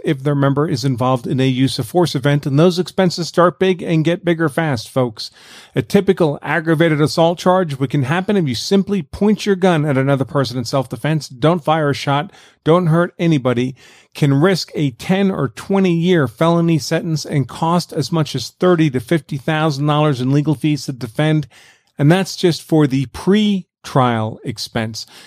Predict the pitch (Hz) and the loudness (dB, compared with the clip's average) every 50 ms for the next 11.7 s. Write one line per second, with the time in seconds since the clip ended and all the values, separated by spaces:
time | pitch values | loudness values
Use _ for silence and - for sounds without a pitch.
0 | - _ - 123 123 127 156 175 170 175 180 185 175 175 165 - 180 180 175 175 | -12 _ -2 0 2 4 4 4 4 4 4 2 0 0 0 0 0 2 2 2
1 | 175 175 180 151 - - 175 165 - - 165 156 156 165 180 175 - 190 170 - | 2 2 2 0 0 0 -2 -2 0 -2 -2 0 0 0 0 -2 -2 -4 -6 -6
2 | - - 175 156 - - 165 151 139 - 165 165 143 - 147 131 - 151 135 143 | -4 -2 -2 -2 -2 -2 -6 -4 -2 0 0 0 0 -2 -4 -6 -4 -4 -2 0
3 | 147 147 143 139 139 123 123 - 156 151 147 139 131 117 - 156 143 139 - 139 | 0 0 0 0 -2 -4 -2 -2 0 2 2 0 0 -2 0 0 0 0 0 -2
4 | 131 123 - - 160 170 175 185 190 180 156 - - - - - - - 143 - | -6 -4 -2 -2 0 2 2 2 2 0 0 -4 -10 -20 -20 -6 -2 -2 0 2
5 | 143 139 123 131 156 202 226 202 - - 139 131 123 139 131 135 131 131 117 - | 2 0 2 2 2 0 0 0 -2 -4 -4 -2 0 0 0 0 0 -2 -2 -2
6 | 143 139 139 143 156 147 - 160 143 - - - 151 247 190 143 131 117 - - | 0 2 2 2 2 0 0 -4 -6 -4 -2 -2 -2 0 0 -2 -4 -2 0 0
7 | 165 165 170 175 175 180 165 165 160 151 135 123 131 135 131 127 - - - - | 2 4 4 2 2 2 2 2 2 2 2 2 2 0 0 -4 -10 -20 -20 -10
8 | - - 139 131 139 135 - - 156 151 143 139 143 127 123 143 135 127 139 131 | -4 -2 0 2 2 0 0 0 0 0 2 2 2 2 2 0 0 0 0 0
9 | 127 123 135 135 123 147 143 151 220 269 139 131 131 120 - - 147 127 - 139 | 0 0 0 0 2 0 -2 -2 -4 -6 -2 0 0 0 0 -2 -4 -4 -4 -6
10 | 123 113 117 139 147 143 131 127 127 127 - - 123 - - 170 185 - - 196 | -6 -4 -2 0 0 2 0 0 0 -2 -4 -6 -4 0 0 0 2 2 0 0
11 | 180 165 165 139 151 135 135 135 135 127 135 131 123 | 2 2 2 0 0 0 0 0 0 0 0 -2 -4